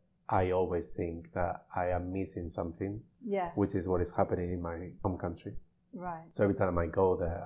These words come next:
Speaker 1: I'm like, "Oh." I mean, for me, it was a shock one summer when I went to my hometown and they play a song in, in a bar,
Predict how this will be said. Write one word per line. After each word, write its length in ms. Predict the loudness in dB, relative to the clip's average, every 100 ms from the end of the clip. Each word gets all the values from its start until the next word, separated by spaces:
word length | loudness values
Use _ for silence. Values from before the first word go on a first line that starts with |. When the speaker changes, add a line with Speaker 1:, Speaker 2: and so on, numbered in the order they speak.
| -8
Speaker 1:
I'm 120 | -6 -4
like, 240 | -6 -8 -2
"Oh." 300 | -2 0 -4 -12 _ _ 2
I 40 |
mean, 140 | 4
for 100 | 6 6
me, 120 | 6
it 20 |
was 260 | 6 2 0
a 80 |
shock 520 | -6 0 2 2 -2 -4
one 200 | -4 -2
summer 320 | -2 -2 -6
when 140 | -6
I 60 | -6
went 200 | -6 -8
to 80 | -6
my 120 | -8
hometown 480 | -6 -10 -6 -6 -8 -14 -20 -20 _ _ _
and 500 | -2 0 0 -4 -4
they 100 | -4
play 260 | 0 2 2
a 60 |
song 320 | 0 -2 -2
in, 160 | -4 -8 -12 -4
in 80 | -2
a 60 |
bar, 340 | 0 -2 -2